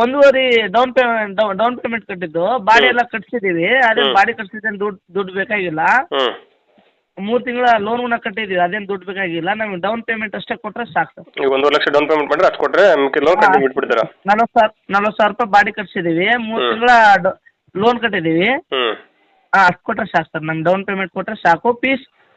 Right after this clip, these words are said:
Speaker 1: ಶೋರೂಮ್ ಪೀಸ್ ಹೆಂಗಿದೆ ಹಂಗೆ ಇದೆ ಸರ್.
Speaker 2: ಸರ್ ಇನ್ನ ಕಡಿಮೆ ಅಂದ್ರೆ ಎಲ್ಲಿ ಗಂಟೆ ಕೊಡ್ಬೇಕು ನಿಮ್ ಕೈ ಕ್ಯಾಶ್?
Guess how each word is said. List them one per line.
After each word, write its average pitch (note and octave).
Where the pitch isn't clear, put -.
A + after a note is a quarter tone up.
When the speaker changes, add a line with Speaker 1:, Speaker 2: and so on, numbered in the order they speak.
Speaker 1:
ಶೋರೂಮ್ C4
ಪೀಸ್ B3+
ಹೆಂಗಿದೆ B3
ಹಂಗೆ A3+
ಇದೆ E3
ಸರ್. -
Speaker 2:
ಸರ್ -
ಇನ್ನ E3+
ಕಡಿಮೆ F3
ಅಂದ್ರೆ E3+
ಎಲ್ಲಿ D#3+
ಗಂಟೆ D#3+
ಕೊಡ್ಬೇಕು D3
ನಿಮ್ C#3
ಕೈ D3
ಕ್ಯಾಶ್? D3+